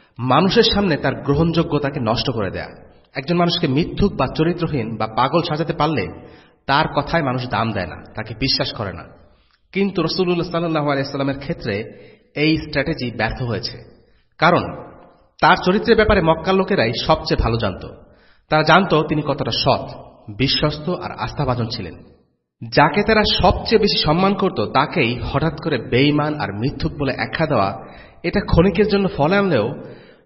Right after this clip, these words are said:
লং টার্মে কোনো কাজে আসেনি, কারণ কুরাইশরা মন থেকে জানত রাসূলুল্লাহ সাল্লাল্লাহু আলাইহি ওয়াসাল্লাম মিথ্যা বলেন না, মিথ্যা তিনি বলতে পারেন না। দ্বিতীয় দিক হল রাসূলুল্লাহ সাল্লাল্লাহু আলাইহি ওয়াসাল্লামকে মানসিকভাবে দুর্বল করে দেয়া।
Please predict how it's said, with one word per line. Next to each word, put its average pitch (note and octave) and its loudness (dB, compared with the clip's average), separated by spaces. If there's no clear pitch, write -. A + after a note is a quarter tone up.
লং D3 6
টার্মে D3+ 4
কোনো D3+ 0
কাজে C3+ 4
আসেনি, F2+ -2
কারণ C#3 0
কুরাইশরা G#3 6
মন F#3 4
থেকে A3 2
জানত C3+ 2
রাসূলুল্লাহ C#3+ -2
সাল্লাল্লাহু D3+ 0
আলাইহি C3+ 0
ওয়াসাল্লাম C3 -4
মিথ্যা C#3 -2
বলেন A#2 0
না, - -10
মিথ্যা D3+ -4
তিনি D#3 -4
বলতে A#2 -2
পারেন G#2 -4
না। E2+ -12
দ্বিতীয় G3 4
দিক A#3 0
হল B2 2
রাসূলুল্লাহ E3 -2
সাল্লাল্লাহু D#3+ 2
আলাইহি C#3 2
ওয়াসাল্লামকে D3 -2
মানসিকভাবে A#2+ 0
দুর্বল A#2+ 0
করে G2+ -4
দেয়া। F2+ -6